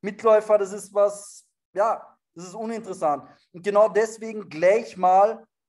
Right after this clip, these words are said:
vorweg eine Frage in den Chat. Wer auf diesem Bild, links oder rechts, verdient das Geld?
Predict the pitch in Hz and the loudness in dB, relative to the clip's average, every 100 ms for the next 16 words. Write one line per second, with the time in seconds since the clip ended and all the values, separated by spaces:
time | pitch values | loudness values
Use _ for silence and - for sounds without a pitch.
0 | _ _ 196 196 196 226 - _ _ - | _ _ 0 2 2 -2 -4 _ _ -8
1 | 190 214 214 185 196 208 202 - 220 220 | -6 -6 -6 2 4 4 0 -4 -8 -6
2 | 214 - 190 175 - - _ _ _ _ | -8 -6 -2 -2 -4 -18 _ _ _ _
3 | _ _ _ _ _ _ _ _ _ _ | _ _ _ _ _ _ _ _ _ _
4 | _ _ _ _ _ 127 185 240 254 - | _ _ _ _ _ -14 -2 -2 -2 -8
5 | _ _ _ _ _ _ _ _ 165 175 | _ _ _ _ _ _ _ _ -8 -8
6 | 208 190 185 208 254 262 - - 170 233 | -12 -12 -8 -6 -6 -10 -20 -12 -6 -6
7 | 233 190 175 196 226 - - - _ _ | -2 2 4 2 0 -8 -20 -20 _ _
8 | _ _ _ _ _ _ 190 202 220 185 | _ _ _ _ _ _ -2 -2 -2 -2
9 | - 180 202 262 - | 0 2 2 2 -8